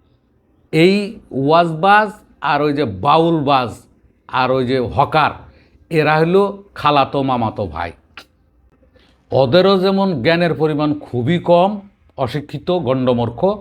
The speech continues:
তেমন এই মাদ্রাসা, আলিয়া মাদ্রাসা থেকে যারা টাইটেল পাস করে বেরিয়েছেন তারা, কওমি মাদ্রাসা থেকে যারা দাওরা পাস করে বেরিয়েছেন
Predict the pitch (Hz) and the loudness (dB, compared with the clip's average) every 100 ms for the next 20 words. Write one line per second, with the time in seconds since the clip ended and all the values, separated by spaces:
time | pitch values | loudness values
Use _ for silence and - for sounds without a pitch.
0 | - _ _ _ _ _ - 143 139 135 | -12 _ _ _ _ _ 0 2 2 0
1 | 131 131 135 123 123 - _ _ _ _ | -2 -4 -4 -4 -10 -20 _ _ _ _
2 | _ _ 110 113 120 160 175 180 180 - | _ _ -2 0 2 2 0 0 -4 -6
3 | - 120 135 139 175 185 180 165 165 160 | -8 -2 0 2 2 0 -2 -4 -4 -2
4 | 151 139 135 - 120 123 139 147 170 - | -2 0 -2 -2 -6 -4 -4 -4 -4 -4
5 | 135 113 110 135 156 180 185 _ - 113 | -2 -2 0 0 0 -2 -6 _ -4 0
6 | 107 180 - _ _ _ _ _ _ 147 | 0 0 -4 _ _ _ _ _ _ 0
7 | 143 156 175 190 156 151 156 139 131 127 | 2 2 0 0 -2 -2 0 0 0 0
8 | 117 117 113 104 107 - 104 95 98 151 | 0 0 0 0 -4 -6 -6 -4 -2 -2
9 | 156 | -2